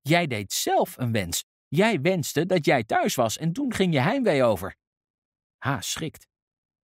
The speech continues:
Het is echt zo. Haar wens kwam uit. Dat was leuk voor Haas, maar voor de ster is het sneu. Nu is haar vuur uit. Hoe moet dat dan? "Een zeester hoort in de zee," vindt Rob.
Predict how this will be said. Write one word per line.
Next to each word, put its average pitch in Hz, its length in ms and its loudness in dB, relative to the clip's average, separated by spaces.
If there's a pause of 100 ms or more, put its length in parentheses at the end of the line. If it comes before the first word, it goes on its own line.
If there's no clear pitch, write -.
(380)
Het - 120 -14
is - 140 -8
echt - 260 -10
zo. - 280 -6 (640)
Haar 147 260 -4
wens 127 320 -6
kwam 90 240 -2
uit. 220 320 -8 (880)
Dat 160 160 -4
was 87 140 -6
leuk - 220 0
voor 123 120 2
Haas, 80 260 -8
maar 104 220 0 (400)
voor 113 140 -6
de 92 80 -4
ster - 360 -6
is - 140 -6
het 95 140 -10
sneu. 123 340 -4 (720)
Nu 143 180 0
is 101 100 -2
haar 117 160 0
vuur 240 240 0
uit. 90 280 -4 (800)
Hoe 101 140 -6
moet 110 220 -2
dat 87 140 -6
dan? 151 220 -4 (1080)
"Een 165 280 2
zeester 156 720 2
hoort 156 380 2
in 151 160 0
de 135 80 2
zee," 104 340 -2 (340)
vindt 92 220 -8
Rob. - 220 -6